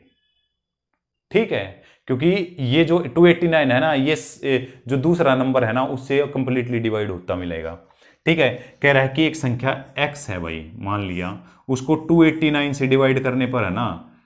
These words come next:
हमें रिमाइंडर क्या बचता है, अठारह बचता है। ठीक है,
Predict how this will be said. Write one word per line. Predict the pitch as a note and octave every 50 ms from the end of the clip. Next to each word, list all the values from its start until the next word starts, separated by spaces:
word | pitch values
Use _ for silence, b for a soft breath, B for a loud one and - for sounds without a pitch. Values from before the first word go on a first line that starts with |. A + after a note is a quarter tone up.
| b b -
हमें | G2 A2+ A#2 B2 C3+ D3+ E3 - A#2+
रिमाइंडर | B2+ C3+ B2 C3 B2+ B2+ B2 B2 B2
क्या | B2 B2+ A#2
बचता | A2+ A#2 A2 - - - G#2
है, | G2 G2+ G#2+ A2+ A#2+ C3+ C3+ - - - _ _ -
अठारह | - A2+ A#2 A#2 A#2 A2+ A#2 A#2
बचता | G2+ E2 D#2+ - - - - E2+
है। | D#2 D#2 D#2 D#2+ - b b b b b b b b _ -
ठीक | - G3+ A3 -
है, | C3 G#2+ G2+ F#2 - B